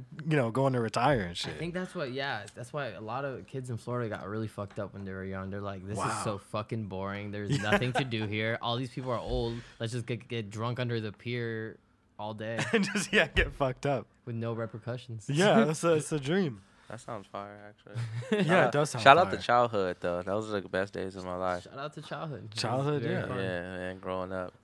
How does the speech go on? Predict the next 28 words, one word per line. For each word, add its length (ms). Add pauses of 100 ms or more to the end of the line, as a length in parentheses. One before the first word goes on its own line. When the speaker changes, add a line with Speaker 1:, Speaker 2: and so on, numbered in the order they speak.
(200)
Speaker 1:
So 400
you're 220
in 180
Florida, 800
uh, 480
at 120
the 80
age 180
of 80
five, 600 (320)
obviously, 640
and 140
you, 220
I, 220
I 60
believe 560 (220)
you're, 160
so 140
you're 160
from 180
Ecuador. 440
So 360 (560)
did 160
you 60
grow 180
up, 140
like, 220
bilingual? 800